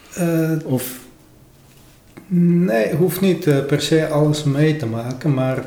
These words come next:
Speaker 1: bewust worden vind ik ook, eh, belangrijk. Bewust zijn wat jij nu hebt.
Speaker 2: Ja.
Speaker 1: Waarvan jij kan genieten. En hoeveel mogelijkheden hebt.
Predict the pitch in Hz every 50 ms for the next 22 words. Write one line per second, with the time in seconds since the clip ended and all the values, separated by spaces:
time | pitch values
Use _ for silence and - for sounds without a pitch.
0 | 123 123 123 127 147 165 170 160 - - - 127 110 104 113 - - - - 156
1 | 156 156 151 143 - - 143 143 139 - - - 143 139 143 - - - 113 113
2 | 104 117 120 - - - - - _ _ _ _ _ _ _ _ _ _ - 135
3 | 120 117 113 113 117 - 120 120 120 120 120 - 131 120 123 135 135 127 - -
4 | - - - - 120 - - - - - - - - _ _ _ _ _ - 127
5 | 120 - - 131 131 131 131 131 131 113 135 143 139 - - - - - - -
6 | _ - - - 110 104 104 110 104 - - - - - - - - - - -
7 | _ - 139 127 123 131 131 127 - 143 131 131 131 131 127 123 - 127 123 120
8 | 120 117 - - - 127 127 131 127 123 - 113 101 95 98 - - - - _
9 | _ _ _ _ _ _ _ _ _ _ _ _ _ _ - - 135 113 110 135
10 | 147 143 - 143 131 131 135 139 147 143 - - 123 117 113 107 - - 113 -
11 | 113 113 120 117 117 120 120 117 113 113 120